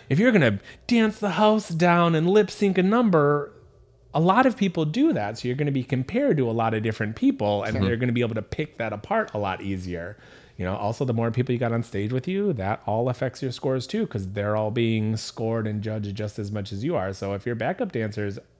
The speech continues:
Speaker 1: are screwing up or whatnot, you're gonna get clocked on that, and that's gonna affect your overall score. So
Speaker 2: Yeah.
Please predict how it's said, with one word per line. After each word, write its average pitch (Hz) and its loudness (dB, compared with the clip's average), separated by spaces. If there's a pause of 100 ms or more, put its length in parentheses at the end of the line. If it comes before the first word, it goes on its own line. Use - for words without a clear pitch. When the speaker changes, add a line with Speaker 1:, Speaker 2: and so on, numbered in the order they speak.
(280)
Speaker 1:
are 95 -6
screwing 95 -6
up 92 -4
or 92 -4
whatnot, 95 -6 (680)
you're 101 -6
gonna 151 -2
get 175 -4
clocked 233 -6
on 98 -4
that, 95 -8
and 95 -10
that's 98 -10
gonna 151 -6
affect 110 -10
your 110 -6
overall 113 -4
score. 92 -4
So 98 -4 (280)
Speaker 2:
Yeah. 73 0